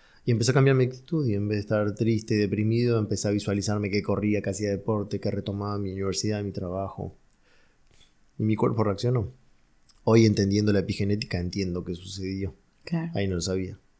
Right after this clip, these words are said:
Speaker 1: Me dijeron, "Bueno, es un milagro". Después se me hicieron una columna, me dijeron que nunca más iba a correr en mi vida, nunca más iba a
Speaker 2: ¿Qué te
Speaker 1: hacer
Speaker 2: hicieron en la columna, perdón?
Speaker 1: Se me lesionó por haber estado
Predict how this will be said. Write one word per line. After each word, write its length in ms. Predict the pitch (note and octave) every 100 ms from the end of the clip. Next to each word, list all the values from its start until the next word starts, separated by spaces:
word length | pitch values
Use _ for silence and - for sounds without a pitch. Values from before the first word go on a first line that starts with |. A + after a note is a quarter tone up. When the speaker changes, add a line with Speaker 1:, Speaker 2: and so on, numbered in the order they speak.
| _ _ _ _
Speaker 1:
Me 100 | A2+
dijeron, 260 | F#2 G2 F#2
"Bueno, 180 | F#2 F2+
es 100 | F#2
un 60 |
milagro". 340 | F#2 F2 E2 - _ - - -
Después 180 | A#2 G#2
se 60 | G2+
me 60 |
hicieron 240 | F#2 G2 G2
una 160 | G2
columna, 480 | F#2 G2+ C3 B2+ A2+
me 60 | G2+
dijeron 180 | F2+ G2
que 80 | G2
nunca 160 | G2+
más 160 | G2+ F#2+
iba 100 | F#2+
a 40 |
correr 520 | G2 F#2+ A2+ A#2 A2+ - - - - -
en 180 | F#2+ F#2
mi 160 | F#2+
vida, 440 | G2+ A#2+ A2 G#2+ G#2
nunca 200 | G#2 G#2
más 140 | G2+ G#2+
iba 80 |
a 20 | G3+
Speaker 2:
¿Qué 60 |
te 80 | F#3+
Speaker 1:
hacer 60 | G3+
Speaker 2:
hicieron 160 | B3 B3
en 40 |
la 60 | G#3
columna, 340 | G#3 C4 C4
perdón? 240 | B3 B3 C#4
Speaker 1:
Se 120 | A#2
me 140 | G#2+
lesionó 520 | G2+ G2 G#2+ A2 A#2+
por 240 | A#2 G2+ G2
haber 200 | G2+ G#2+
estado 580 | G#2 A#2 A#2 A2+ G#2+ G2+